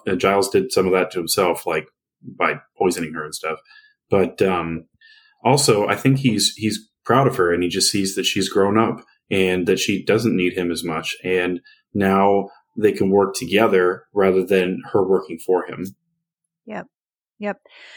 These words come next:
Speaker 2: All right. So what are your guys' thoughts? And then this will kinda go in later about the fact that the mayor sent Faith to go kill the professor, which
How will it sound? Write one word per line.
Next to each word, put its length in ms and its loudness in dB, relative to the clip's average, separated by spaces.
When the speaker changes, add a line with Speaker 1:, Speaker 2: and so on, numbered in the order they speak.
Speaker 2:
All 60 4
right. 120 0
So 140 -4
what 140 0
are 40 4
your 120 2
guys' 360 -2
thoughts? 520 0
And 120 -6
then 260 -8
this 120 -10
will 80 -2
kinda 220 -2
go 160 -4
in 120 -6
later 320 0
about 280 2
the 80 -12
fact 360 -2
that 240 2
the 80 -8
mayor 300 0
sent 360 -4
Faith 300 -2
to 120 -10
go 520 0
kill 640 -4
the 60 -14
professor, 680 -4
which 200 -4